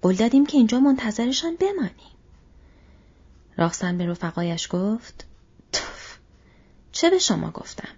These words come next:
به شارکی گفتم به این احمق‌های کوچولو خوب نیست اعتماد بکنیم. باید چند تا از بر و بچه‌های خودمان را بفرستیم.» مری گفت: «حالا سخت نگیرید.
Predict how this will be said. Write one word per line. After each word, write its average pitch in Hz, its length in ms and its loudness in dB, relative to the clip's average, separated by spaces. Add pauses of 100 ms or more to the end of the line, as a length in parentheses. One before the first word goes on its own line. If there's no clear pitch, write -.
(520)
به - 80 -4
شارکی 277 500 2
گفتم 214 460 0
به 175 80 0
این 175 120 -2 (100)
احمق‌های 175 680 -2
کوچولو 175 520 -2
خوب - 280 -4
نیست 160 200 -4
اعتماد - 420 -6
بکنیم. - 460 -12 (640)
باید 208 240 4
چند 226 240 2
تا 240 80 -2
از 214 160 0
بر 208 160 4
و - 20 2
بچه‌های 269 500 2
خودمان 262 520 4
را 170 100 -4
بفرستیم.» - 760 -10 (1200)
مری 175 220 2
گفت: 220 600 -4 (1000)
«حالا 339 220 0
سخت 349 400 -4
نگیرید. - 680 -8